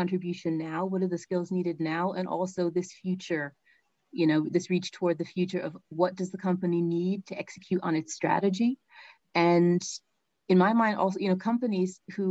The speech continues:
will attract the best talents in the future are these companies who are able to somehow articulate this need, you know, explain what skills do they need to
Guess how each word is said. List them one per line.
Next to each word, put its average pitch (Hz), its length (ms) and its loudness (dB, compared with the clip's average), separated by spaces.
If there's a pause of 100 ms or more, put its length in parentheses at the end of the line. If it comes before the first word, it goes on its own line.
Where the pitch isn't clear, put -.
(120)
will 175 140 2
attract 190 400 -4
the 175 160 -6
best 170 160 -8
talents 175 300 -4
in 170 80 0
the 156 140 -8
future 196 380 -4 (320)
are 165 100 4
these 180 200 4
companies 175 480 4
who 170 160 4
are 165 160 0
able 175 280 2
to 180 100 -10
somehow 170 380 -4
articulate - 800 -4 (640)
this 170 300 4
need, 143 400 4 (320)
you 170 120 4
know, 160 280 6
explain 190 680 4 (160)
what 185 200 0
skills 180 300 2
do 180 120 0
they 160 180 4
need 180 360 0 (540)
to 180 420 2